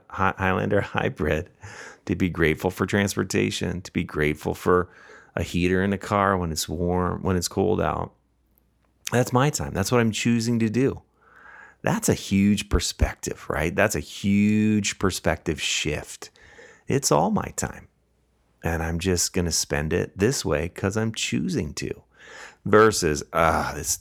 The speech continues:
terrible thing. I hate this thing. I'm just, ah, this circumstance is killing me." Well, if it's all your time, then you're choosing it. So you can choose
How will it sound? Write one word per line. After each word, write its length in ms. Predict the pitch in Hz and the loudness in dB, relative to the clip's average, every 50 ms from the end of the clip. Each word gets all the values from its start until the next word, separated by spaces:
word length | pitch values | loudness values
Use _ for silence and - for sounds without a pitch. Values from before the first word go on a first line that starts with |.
| _ | _
terrible 420 | - - - 85 78 78 73 71 69 | -8 -4 -2 0 2 2 2 0 -2
thing. 120 | 71 71 | -2 -2
I 80 | 71 73 | -4 -4
hate 500 | - - - - 82 82 85 80 - - | -6 -10 -4 -2 0 0 0 -2 -4 -6
this 220 | - - - - | -6 -6 -6 -8
thing. 260 | - - - 69 62 | -6 -6 -6 -6 -4
I'm 120 | 60 69 - | -6 -6 -4
just, 260 | 90 82 73 - - - | -4 -4 -4 -4 -6 -4
ah, 380 | 67 71 73 73 69 - - - - - _ - - - - - - - - - _ | -2 0 2 2 0 0 -4 -8 -16 -20 _ -20 -20 -20 -20 -20 -20 -20 -20 -12 _
this 120 | - - 85 | -4 -2 -2
circumstance 680 | - - 90 82 82 78 78 - - 78 73 73 - | 0 2 2 2 2 0 -2 -2 -2 -2 -2 -4 -6
is 140 | 67 69 - _ _ _ _ - _ | -8 -10 -12 _ _ _ _ -20 _
killing 720 | - - - - - 95 85 85 82 78 76 71 65 64 | -12 -12 -10 -2 2 2 2 2 2 0 -2 -4 -6 -8
me." 320 | 64 65 - - - _ _ _ _ _ _ _ _ _ _ _ _ _ _ _ _ _ _ _ | -10 -12 -14 -16 -20 _ _ _ _ _ _ _ _ _ _ _ _ _ _ _ _ _ _ _
Well, 320 | - 95 101 123 180 190 - _ _ _ _ _ _ _ - | 0 2 2 2 0 -4 -10 _ _ _ _ _ _ _ -4
if 140 | 92 87 80 | -2 -2 -2
it's 160 | 78 - - | 0 2 4
all 180 | 90 107 170 | 4 4 2
your 160 | 196 120 82 85 | 0 0 -4 -4
time, 360 | - - 73 69 78 92 95 | -2 -2 -2 -2 0 0 0
then 120 | 90 90 | 0 0
you're 80 | 87 85 | 0 0
choosing 480 | - - - 107 139 175 143 90 73 | -2 0 0 0 0 0 0 -2 -2
it. 240 | 69 71 - 110 - - - - - - - - - _ | -2 -2 -4 -4 -6 -14 -20 -20 -20 -20 -20 -20 -20 _
So 160 | - - 98 | -4 0 2
you 160 | 90 85 95 | 2 2 2
can 160 | 104 - - - | 0 0 -2 -2
choose 720 | - - - 90 78 76 71 80 - 113 - - - - | -2 -2 -2 -2 0 0 0 -2 -2 -4 -6 -8 -8 -10